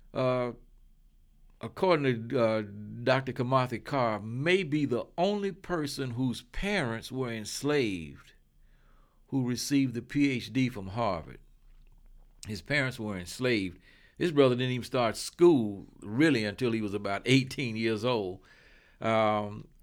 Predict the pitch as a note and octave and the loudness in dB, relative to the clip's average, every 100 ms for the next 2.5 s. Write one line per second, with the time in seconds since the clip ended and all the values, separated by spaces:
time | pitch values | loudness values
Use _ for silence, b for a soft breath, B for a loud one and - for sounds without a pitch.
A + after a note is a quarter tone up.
0 | - - A#2 A2 A#2+ A#2+ G#2 G#2+ A#2+ A#2+ | -20 -6 -2 0 2 2 2 2 2 2
1 | G#2+ G#2+ A2 A#2 A#2 G2+ G#2+ G2+ - E3 | -4 -2 0 2 0 -2 -8 -10 0 4
2 | B2 G#2 G2+ A2+ | 4 2 -2 -10